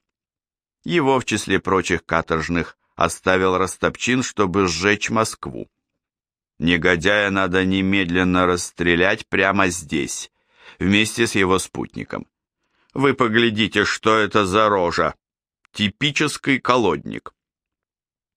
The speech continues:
К Ольге лишь теперь вернулся дар речи, и она решительно заявила: "Эти два человека ничего не поджигали. Я обязана им жизнью в том кошмаре, в который вы, князь,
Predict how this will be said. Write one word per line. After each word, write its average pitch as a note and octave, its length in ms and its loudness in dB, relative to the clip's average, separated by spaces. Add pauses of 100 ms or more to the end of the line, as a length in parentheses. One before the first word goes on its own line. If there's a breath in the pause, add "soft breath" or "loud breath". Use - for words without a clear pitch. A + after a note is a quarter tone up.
(260)
К - 100 -4
Ольге G#2 280 2
лишь G2+ 240 0
теперь A2 340 0
вернулся F#2+ 540 0
дар E2+ 340 0
речи, A#2 520 -2 (360 loud breath)
и D#2 60 -6
она G2+ 240 2
решительно A#2 600 0
заявила: F#2+ 720 -2 (600)
"Эти F#2 300 2
два G2 280 2
человека G2+ 600 0
ничего G#2+ 440 0
не A2 120 0
поджигали. F#2 760 -4 (480)
Я G#2 220 2
обязана G#2+ 540 2
им G#2+ 120 2
жизнью G2+ 480 0
в F2+ 60 -12
том G2 240 0
кошмаре, G2+ 580 0
в F2 60 -6
который F2+ 480 0
вы, F#2+ 240 0
князь, E2 600 -6